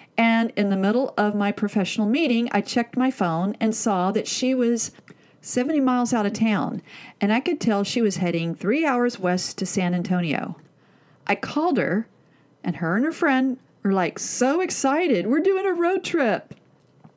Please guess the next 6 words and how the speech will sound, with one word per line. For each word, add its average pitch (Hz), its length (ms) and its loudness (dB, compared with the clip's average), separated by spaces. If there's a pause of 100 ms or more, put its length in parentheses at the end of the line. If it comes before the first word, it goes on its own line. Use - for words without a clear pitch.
(420)
Well, 254 100 2
her 277 140 2
car 311 240 -2
had 294 240 -2
terrible 247 460 0
tires 175 600 -2